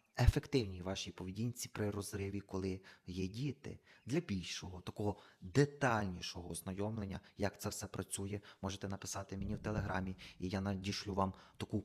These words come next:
докладнішу свою статтю. А якщо потрібно вирішити, то можна і провести індивідуальну роботу зі мною, де ми ознайомимося і, можливо, навіть за один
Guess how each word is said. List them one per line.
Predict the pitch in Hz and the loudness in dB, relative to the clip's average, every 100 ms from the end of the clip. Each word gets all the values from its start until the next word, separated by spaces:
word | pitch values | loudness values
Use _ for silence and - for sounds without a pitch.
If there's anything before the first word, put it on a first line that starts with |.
| - | -2
докладнішу | 92 101 - 120 101 - 92 - | 2 2 4 6 6 4 -4 -4
свою | - 90 101 | -6 -2 0
статтю. | - 185 - 98 87 - - - - - - - - | 0 -2 -2 -2 -2 -6 -18 -18 -16 -18 -18 -20 -2
А | - 104 107 107 107 | 6 8 10 8 8
якщо | 113 - 202 | 6 6 6
потрібно | 196 160 - 107 101 - 110 131 _ | 4 0 2 0 0 0 -4 -4 _
вирішити, | 147 147 107 101 95 107 - 104 | 2 4 4 -2 -4 -6 -8 -6
то | 107 | -4
можна | 107 107 110 104 | -2 0 -2 -2
і | - | 0
провести | 110 104 - 113 | 4 4 2 0
індивідуальну | 110 117 135 180 131 98 | 0 0 4 4 4 2
роботу | 90 98 92 | 0 -2 0
зі | 98 - | -2 0
мною, | 101 101 104 104 - - - - | 2 4 4 0 -8 -14 -14 0
де | 98 101 | 6 6
ми | 107 | 6
ознайомимося | 107 107 131 107 95 98 95 - 101 95 - | 4 4 4 4 4 4 2 2 4 2 2
і, | 107 101 92 - | 2 2 0 2
можливо, | 107 98 117 127 | 2 4 6 6
навіть | 104 117 95 | 6 6 4
за | 117 | 2
один | 104 101 120 | 0 0 0